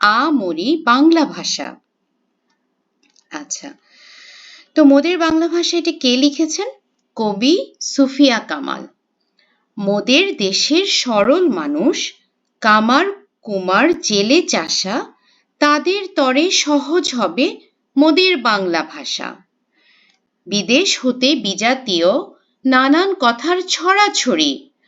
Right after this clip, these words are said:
আর কতকাল দেশের মানুষ থাকবে বলো সহ্য করি? যারা আছেন সামনে আজও,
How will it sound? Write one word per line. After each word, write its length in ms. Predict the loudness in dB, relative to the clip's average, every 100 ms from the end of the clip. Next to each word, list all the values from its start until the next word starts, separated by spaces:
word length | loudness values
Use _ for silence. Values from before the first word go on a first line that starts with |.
| _ _ _
আর 320 | 2 2 2 -2
কতকাল 600 | -4 -2 -4 0 2 2
দেশের 500 | 2 0 2 2 6
মানুষ 560 | 4 4 0 -2 -8 -16 _ _ _
থাকবে 520 | -6 -6 -4 0 2
বলো 380 | 2 2 2 0
সহ্য 540 | 0 0 0 2 2
করি? 440 | 2 -6 -8 -12 -20 _ _ _ _ _ _ _
যারা 420 | -6 -2 0 2 2
আছেন 520 | 2 -2 -4 -2 0
সামনে 600 | 0 2 4 6 6 4
আজও, 600 | 0 -4 -6 -4 -6 -12